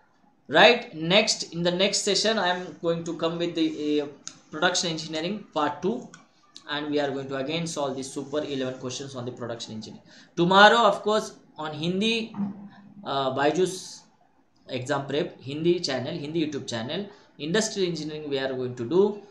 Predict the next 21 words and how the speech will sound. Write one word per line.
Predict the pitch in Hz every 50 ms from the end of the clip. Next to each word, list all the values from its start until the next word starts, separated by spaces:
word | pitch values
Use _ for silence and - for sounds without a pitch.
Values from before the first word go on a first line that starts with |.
| - _ -
So | - - 120 120 117 120 117 107 - - 101 - _ _ _ _ _ -
please | 165 180 208 214 185 165 156
join | 156 151 151 151 151
me | 147 143
at | 143 143 -
five | - - 180 190 202 202 196 -
P | 156 147 143
M, | 135 127 127
five | 120 - - 165 170 180 175 170 165
P | 143 123 120
M | 117 107 - - _ _ _ _ _ _ _ _ _ _ _ _ _ _ _ _ - - -
on | 127 131 139 135 135
Hindi | - 143 151 160 160 160 160 147
YouTube | 143 - 127 123 - -
channel, | 117 104 - - - - _ _ _ _ _ _ _ _ - - - - _
Hindi | - 147 156 156 156 156 165 165 160 151
YouTube | 143 - 135 131 -
channel, | - - 117 110 107 - - - _ _
five | _ - - - 147 151 143 139 - -
P | 98
M. | 107